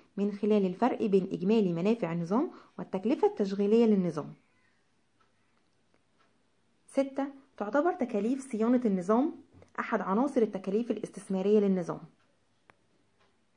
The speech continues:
خطأ، حيث تعتبر تكاليف صيانة النظام أحد عناصر التكاليف التشغيلية للنظام. سبعة،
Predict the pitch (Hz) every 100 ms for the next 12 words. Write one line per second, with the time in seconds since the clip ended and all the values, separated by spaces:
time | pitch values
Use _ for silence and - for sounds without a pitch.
0 | _ _ _ _ _ _ - _ _ -
1 | 247 - - - _ - 220 220 214 196
2 | 254 269 311 214 196 240 - - 240 247
3 | 240 196 185 196 240 403 - _ _ _
4 | - - - 190 185 214 285 262 - 196
5 | 196 240 294 220 190 190 208 214 196 175
6 | 156 - 156 _ _ _ _ _ _ _
7 | _ _ _ _ _ _ _ _ _ _
8 | _ _ _ _ _ _ _ _ _ _
9 | _ _ _ _ _ _ _ _ _ 262
10 | 247 214